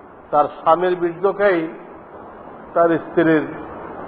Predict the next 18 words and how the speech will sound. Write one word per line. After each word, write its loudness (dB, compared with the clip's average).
রেহেমের 4
ভিতরে -6
রেখে -2
বসানো 2
হলো। -10
এখান 4
থেকে -2
যে 0
বাচ্চা 0
হবে, 0
এটা -4
বাপ 4
মা 4
তালাশ 0
করতে -6
কোনো 2
অসুবিধা 0
নেই, -14